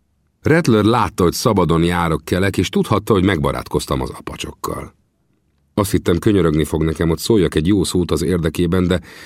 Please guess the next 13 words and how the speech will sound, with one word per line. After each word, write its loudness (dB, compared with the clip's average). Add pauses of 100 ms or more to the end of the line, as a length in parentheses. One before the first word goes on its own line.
(180)
eszébe 2
se -2
jutott -4
megalázkodni. -6
Mihelyt 2
kivették 2
a 0
szájából, 0
a -2
pecket -2
dühösen 0
rám -2
förmett. -10